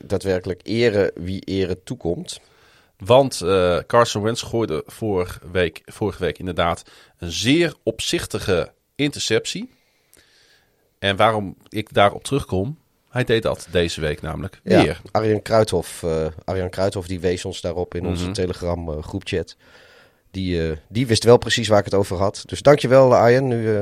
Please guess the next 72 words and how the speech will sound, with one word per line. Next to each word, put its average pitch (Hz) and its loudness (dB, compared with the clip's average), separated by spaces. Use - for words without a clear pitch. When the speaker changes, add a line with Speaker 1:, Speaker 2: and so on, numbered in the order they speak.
Speaker 1:
neemt 101 -2
Klaas 101 -2
me 98 -6
misschien 104 -6
weer 101 -4
serieus. 90 -6
Speaker 2:
Zeker. - -2
Ehm, 82 -2
en 92 -6
over 87 -2
Wentz, 85 -4
eh, 64 -6
om 87 -8
terug 101 -10
te - -18
gaan 95 -6
naar 87 -4
Wentz. 82 -6
Eh, 69 -4
nee, 202 -2
ik, 214 -4
ik, 170 -8
maar 208 4
ik, 220 -2
Speaker 1:
<laughs> 190 8
Speaker 2:
ik, - 0
Speaker 1:
Nee, 123 8
ik 107 4
vind - -4
Speaker 2:
ik 180 4
doe, 214 0
ik 175 -2
doe 208 -4
dit, 175 -2
eh, 135 0
ik 151 0
doe 180 2
dit, 160 -4
ik, - -10
ik, 110 -8
ik, 147 -8
ik - -10
stel 190 4
mezelf 156 4
heel 180 4
kwetsbaar 147 4
Speaker 1:
Ja, 143 8
Speaker 2:
op - 6
hier, 120 2
Speaker 1:
weet 139 8
Speaker 2:
hè? - 2
Speaker 1:
ik. - -4
Ik, - -6
ik, - -6
ik, - -6
ik, - -6
Speaker 2:
Ik 143 -8
ben 135 0
een 147 6
Speaker 1:
ik 147 4
Speaker 2:
grote 165 6
Speaker 1:
waardeer 180 8
het 180 10
ook. 180 8
Speaker 2:
jongen. 196 8
Speaker 1:
Ik 151 2
was 156 6
dit 160 2
alweer 143 6
vergeten 139 2
namelijk, 95 0
Speaker 2:
Ja. 147 6